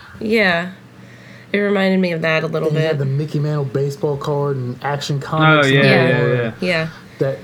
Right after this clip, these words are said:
Speaker 2: just
Speaker 1: Mm-hmm.
Speaker 2: made me shed a tear with all that stuff.
Speaker 1: Yeah.
Speaker 3: <laughs> Yeah.
Speaker 2: The geek in me just cried to sleep that night. It was horrible.
Speaker 1: <laughs> Horrible.
Speaker 3: So I guess what we would go through next is the Christmas tree part, right?
Speaker 1: Yeah.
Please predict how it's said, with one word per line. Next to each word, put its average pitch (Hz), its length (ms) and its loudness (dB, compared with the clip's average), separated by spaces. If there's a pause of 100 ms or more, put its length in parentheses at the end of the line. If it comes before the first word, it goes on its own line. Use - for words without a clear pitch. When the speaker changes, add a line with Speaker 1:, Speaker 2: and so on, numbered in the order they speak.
(140)
Speaker 2:
just 139 420 -6
Speaker 1:
Mm-hmm. 190 140 0
Speaker 2:
made 143 220 0
me 139 80 -2
shed 139 260 -4
a 120 80 -4
tear 135 680 -4
with 113 240 -4
all 117 180 -2
that 107 200 -6
stuff. - 180 0
Speaker 1:
Yeah. 175 300 2
Speaker 3:
<laughs> - 40 -20 (840)
Yeah. 135 380 0
Speaker 2:
The 135 80 -2
geek 139 360 -6
in 139 120 -2
me 123 160 -6
just 113 260 -8
cried 135 460 -4
to 120 100 -6
sleep 117 340 -6
that 98 200 -4
night. 95 200 -6
It 98 40 -4
was 98 140 -6
horrible. - 600 -6 (640)
Speaker 1:
<laughs> - 580 -14
Horrible. 185 400 -8 (540)
Speaker 3:
So 202 300 0
I 190 100 0
guess 240 160 0 (140)
what 180 260 -2
we 190 100 2
would 170 200 -2
go 180 200 -2
through 170 120 -2
next 170 260 -4
is 160 220 -2
the 147 80 0
Christmas 160 480 -4 (160)
tree 127 320 0
part, 127 340 0
right? 165 240 -2 (180)
Speaker 1:
Yeah. 180 360 -4